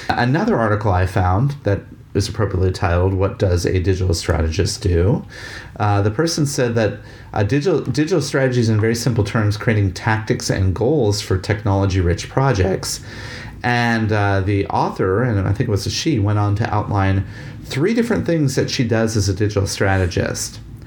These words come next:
Now, the first is this discovery stuff, which we've been talking about, where we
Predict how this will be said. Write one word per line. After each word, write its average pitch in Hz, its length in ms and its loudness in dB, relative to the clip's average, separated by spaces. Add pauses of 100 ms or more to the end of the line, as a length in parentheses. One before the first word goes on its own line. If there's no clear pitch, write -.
(240)
Now, 131 140 2
the 123 80 4
first 233 400 0
is 151 240 2
this 120 220 2 (340)
discovery 120 720 0
stuff, 87 360 0
which 117 160 0
we've 110 140 0
been 110 120 0
talking 90 460 0
about, 85 460 0
where 113 140 0
we 104 260 0